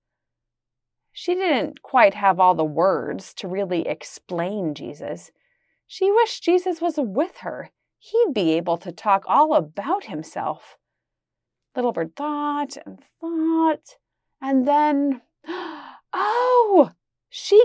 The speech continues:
could just use the words Jesus himself used to describe himself. Little Bird cleared her throat, <clears throat> and she said, "Here's how Jesus talks about himself. First of all, Jesus says,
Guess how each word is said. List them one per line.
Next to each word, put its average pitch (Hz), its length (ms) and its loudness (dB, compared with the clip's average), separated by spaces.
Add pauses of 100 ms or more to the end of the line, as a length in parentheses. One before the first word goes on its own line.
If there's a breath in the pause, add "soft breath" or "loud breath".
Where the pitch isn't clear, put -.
could 190 240 -2
just 170 340 -4
use 226 280 -4
the 247 120 2
words 269 480 0
Jesus 294 520 2
himself 302 1300 -2
used 160 460 -2
to 208 80 0
describe 175 640 -4
himself. - 720 -10 (600)
Little 240 220 6
Bird 175 280 0
cleared 262 280 0
her 294 140 2
throat, 151 340 0 (460)
<clears throat> - 420 -8
and 196 180 -6
she - 120 -8
said, 147 320 -6 (880 soft breath)
"Here's - 460 6
how 226 520 8
Jesus 262 480 6
talks - 340 -8
about 165 260 -4
himself. 185 640 -10 (540)
First 381 340 2
of 170 120 -6
all, - 320 -10 (280)
Jesus 285 560 4
says, - 480 -16